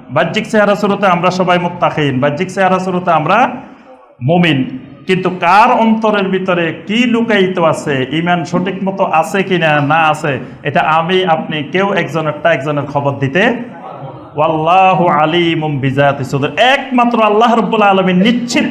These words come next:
করে বলতে পারবেন আমার অন্তরে, আপনার অন্তরের ভিতরে কি আছে, ঈমান ঠিক মতো আছে কিনা, তাকওয়া ঠিক মতো আছে কিনা, এটা আমি আপনাকে নিশ্চয়তা দিতে পারবো না,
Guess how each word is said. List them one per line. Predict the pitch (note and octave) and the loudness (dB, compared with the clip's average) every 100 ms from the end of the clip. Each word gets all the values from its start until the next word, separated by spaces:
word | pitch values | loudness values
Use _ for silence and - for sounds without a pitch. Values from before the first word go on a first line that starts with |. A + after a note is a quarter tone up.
| - | 0
করে | A#3+ | 0
বলতে | C4+ B3+ B3 | 2 2 2
পারবেন | G#3+ G3 F3+ D3+ C#3+ - - | 2 2 0 -2 -4 -12 -4
আমার | D3 G3+ G#3+ | 0 2 4
অন্তরে, | G#3+ G3 G3+ | 2 2 2
আপনার | F#3+ F#3 E3+ | 2 2 0
অন্তরের | E3 C#3+ D#3 D3+ | 0 0 -2 0
ভিতরে | E3 G3+ A#3 C#4 B3 - - - - - - | 0 2 2 2 -2 -10 -14 -14 -14 -14 -4
কি | C#4+ D4+ | 0 4
আছে, | B3 - D#3+ | 2 2 0
ঈমান | G3 A3 A3+ A3 | 4 4 4 2
ঠিক | A#3 A#3 | 2 2
মতো | G#3+ C4 | 2 2
আছে | G3+ G3 G3 A#3 | 2 2 2 0
কিনা, | A#3 F#3+ E3+ | 0 0 0
তাকওয়া | D3 F#3+ G3 G#3+ G3+ | 2 0 2 2 2
ঠিক | G#3+ A3 G#3 | 0 0 -2
মতো | G#3+ | 2
আছে | G#3 G3 G3 | 2 2 0
কিনা, | F3+ E3 | -2 -2
এটা | G#3 - | -2 0
আমি | G3 A3 C4 | 2 2 0
আপনাকে | B3 A3+ A#3 | 0 0 2
নিশ্চয়তা | A#3+ A#3+ A#3+ A3+ G#3+ | 4 4 4 2 2
দিতে | G3+ F#3+ G#3 | 0 0 2
পারবো | G#3 G3 F#3+ | 2 2 2
না, | A#3 C#4 | 2 0